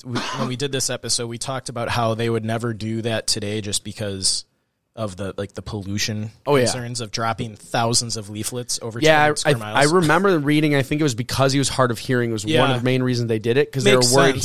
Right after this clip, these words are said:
Speaker 1: sense.
Speaker 2: could, they couldn't hear if they're calling out to him.
Speaker 1: Yeah.
Speaker 2: Um, but still, it's an odd, I, I remember us commenting on the message being a little odd.
Speaker 1: Yeah.
Speaker 2: Like coaxing him back 'cause mom's sick.
Speaker 1: Yeah.
Speaker 2: Uh, on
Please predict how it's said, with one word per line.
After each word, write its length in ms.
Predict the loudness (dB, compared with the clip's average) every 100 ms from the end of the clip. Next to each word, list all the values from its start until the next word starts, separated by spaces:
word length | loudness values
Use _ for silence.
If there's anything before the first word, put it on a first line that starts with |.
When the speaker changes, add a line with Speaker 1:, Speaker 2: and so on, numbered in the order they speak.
| 0
Speaker 1:
sense. 100 | 0
Speaker 2:
could, 120 | 0
they 100 | 0
couldn't 280 | 0 0 0
hear 180 | 0 -2
if 100 | -2
they're 100 | -6
calling 360 | -2 0 -2
out 220 | -4 -6
to 100 | -2
him. 60 | 0
Speaker 1:
Yeah. 200 | 2 0 -4 _ _ _ _ _
Speaker 2:
Um, 380 | 2 4 4 0 -8
but 120 | -6
still, 220 | 0 4 4
it's 120 | 2
an 60 |
odd, 240 | -4 -4 -6 2
I, 160 | 4 4
I 60 | 4
remember 360 | 4 4 6
us 160 | 6 4
commenting 460 | 2 2 2 -2
on 100 | -4
the 140 | -4 -6
message 460 | -2 0 0 -2 -2
being 180 | 0 0
a 40 |
little 220 | -2 -2
odd. 320 | -2 -4 -6 -12 _
Speaker 1:
Yeah. 280 | -4 -4 -4 -12 -14
Speaker 2:
Like 220 | -4 -4 2
coaxing 400 | 2 4 2 0
him 160 | 0
back 320 | 2 2 0
'cause 220 | -2 -6 -2
mom's 320 | -2 -2 -2
sick. 280 | -6 -8 _ _ _
Speaker 1:
Yeah. 260 | -8 -6 -8 -14 _ _
Speaker 2:
Uh, 220 | 4 6 6
on 180 | 2